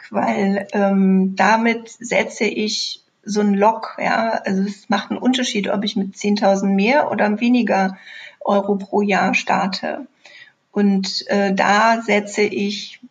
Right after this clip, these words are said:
sozusagen auf, ähm, auf der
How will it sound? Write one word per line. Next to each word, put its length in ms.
sozusagen 1000
auf, 540
ähm, 640
auf 340
der 460